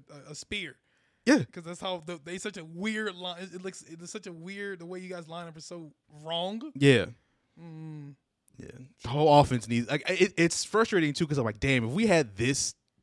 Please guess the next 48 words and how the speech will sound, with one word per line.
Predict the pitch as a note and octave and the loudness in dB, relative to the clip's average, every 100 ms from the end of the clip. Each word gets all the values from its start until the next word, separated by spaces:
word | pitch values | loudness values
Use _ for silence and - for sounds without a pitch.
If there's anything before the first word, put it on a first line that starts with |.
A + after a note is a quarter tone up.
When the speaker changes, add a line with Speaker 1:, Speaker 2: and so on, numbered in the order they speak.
| - | -6
Speaker 2:
combination | C#3+ C#3 A#2+ A#2+ B2 A#2+ | -2 -2 0 0 0 -2
of | G2 | -4
defense | F#2+ A2+ A2+ A2+ | -2 -2 -2 -6
and | G2+ F#2 - _ _ _ _ - | -8 -10 -16 _ _ _ _ 2
any | E3 E3 | 4 4
of | |
the | D3 | 2
prior | - C#3 C#3+ C3 | 0 4 8 8
offenses, | A#2 C3 D3 C#3+ D3+ D3+ - - _ _ _ - | 6 2 0 0 0 -2 -4 -18 _ _ _ -6
we | A3+ | 2
definitely | G3 F3 C#3+ | 12 12 12
would | B2+ A2+ | 4 2
have | |
had | A2+ | 0
three | A2+ | -2
Super | G#2+ G2+ | -2 -4
Bowls | E2+ E2 | -4 -8
by | E2 D#2+ | -12 -16
now." | D2+ - - _ | -18 -20 -20 _
Speaker 1:
I | F3+ | -8
don't, | G3 G3+ F3+ | -6 -6 -4
uh, | F#3 F3+ E3+ D#3 C#3+ - _ _ _ _ _ _ _ _ _ _ _ _ | -4 -4 -6 -8 -14 -20 _ _ _ _ _ _ _ _ _ _ _ _
I | G3+ | -4
don't | G#3+ | -4
see | G#3 | -4
y'all | F#3 E3 | -6 -6
winning | E3 D#3+ D3+ | -6 -8 -10
it | |
this | D3 C#3+ D3 | -14 -16 -10
year, | |
bro. | C#3 E3+ | 6 10
Speaker 2:
No, | D#3 B2+ A2 A#2+ | 10 8 4 -2
no, | B2+ A#2+ A#2 | 2 4 4
it's, | C3 - | 2 2
it's, | C#3 - - - | 0 0 -14 0
I'm | C#3+ | 2
not, | C#3+ C3+ | 4 4
I'm | D3 | 6
not | C3+ | 6
gonna | C3 A#2+ | 4 0
lie. | A#2+ B2 A#2 | 2 2 2
I'll | C#3+ | 0
keep | D#3+ B2 | -2 2
watching, | C3 C3+ C#3 A#2 | 4 2 -2 -2
but | A2+ - | -4 -6
in | B2 | -10
terms | - C3+ B2 | -2 0 2
of | A#2 G#2 | 0 -2